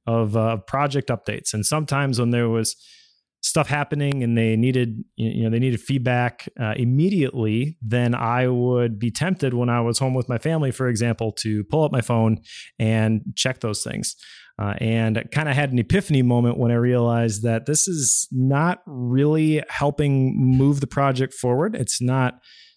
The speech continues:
uh, it's not really accomplishing anything other than it's taking my time and my attention away from the people that really, if I'm honest with myself, matter the most to me. So my priorities were, were out of whack. And so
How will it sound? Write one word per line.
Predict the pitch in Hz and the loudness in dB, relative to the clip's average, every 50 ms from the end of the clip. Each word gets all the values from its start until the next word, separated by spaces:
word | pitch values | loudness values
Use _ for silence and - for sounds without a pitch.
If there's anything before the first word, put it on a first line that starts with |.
| _ _ _ | _ _ _
uh, | - 107 113 - | -2 -2 -2 -2
it's | - 117 - - | -2 -4 -2 -2
not | 165 165 - - | -2 -4 -4 -2
really | 143 135 139 139 139 135 131 127 120 110 117 - - _ - - _ _ _ _ _ - | 0 2 2 4 4 4 4 2 2 0 -2 -8 -12 _ -20 -20 _ _ _ _ _ -12
accomplishing | - - - 135 151 190 196 226 185 - - 147 123 117 113 | -8 -6 -2 0 0 0 0 0 0 0 2 0 0 2 2
anything | 110 107 104 - - - 104 95 101 117 139 - - - | 0 0 -2 -2 -2 -4 -4 -2 -2 -2 -2 -4 -2 -2
other | 151 180 247 - | -2 0 0 0
than | 165 120 117 107 104 110 | 0 0 0 0 2 0
it's | 120 117 - - | 0 0 0 -2
taking | - - 175 190 190 196 190 175 160 | -2 -2 -2 -2 0 2 2 2 4
my | 147 139 131 | 4 2 0
time | - - - - 170 175 180 180 185 190 180 170 - - - - - _ _ _ | -2 -2 -2 -2 0 0 2 2 2 2 0 0 -4 -8 -18 -20 -20 _ _ _
and | 135 127 135 139 139 135 135 | -2 -2 0 0 2 2 2
my | 131 127 131 127 | 2 2 2 2
attention | 123 120 - - 180 196 190 - - 139 131 135 143 156 - - _ _ _ _ _ _ | 0 0 -2 -2 -2 0 0 0 0 2 2 2 2 0 -2 -4 _ _ _ _ _ _
away | - 131 131 139 147 151 147 | -2 0 2 2 2 2 2
from | - - 139 135 | 0 0 0 0
the | 131 123 | 0 0
people | - - - - 143 135 | -2 -2 -2 0 0 0
that | 123 127 127 | 0 0 -2
really, | - 127 156 196 220 202 156 143 | -2 0 0 2 2 2 2 0
if | 135 - | 0 0
I'm | 135 127 135 | -2 -2 0
honest | 156 175 165 - | 0 0 -2 -2
with | 143 - | -4 -4
myself, | 143 131 - - 143 147 - | -4 -4 -2 -2 -2 -2 -2
matter | 156 156 156 156 | 0 0 2 2
the | 151 156 | 2 0
most | 160 165 190 175 - - | 0 0 0 0 0 0
to | 123 | 0
me. | 113 107 101 101 | 0 0 0 0
So | - - 131 | 0 0 0
my | 120 123 127 | 0 0 0
priorities | 123 - 143 135 143 151 156 151 139 127 123 117 107 | 0 0 0 2 2 2 2 2 2 2 2 2 2
were, | 107 117 113 107 107 110 | 2 0 0 0 0 -2
were | 117 117 120 - | -2 -4 -2 0
out | 127 127 120 | 0 2 2
of | 113 | 2
whack. | 107 107 98 101 - - - - - _ _ _ _ _ _ _ _ _ _ _ _ _ _ _ _ _ _ | 2 0 -2 -4 -8 -12 -20 -20 -20 _ _ _ _ _ _ _ _ _ _ _ _ _ _ _ _ _ _
And | - 110 101 | -4 -2 -2
so | - - 127 117 113 110 107 | 0 0 0 0 0 0 -2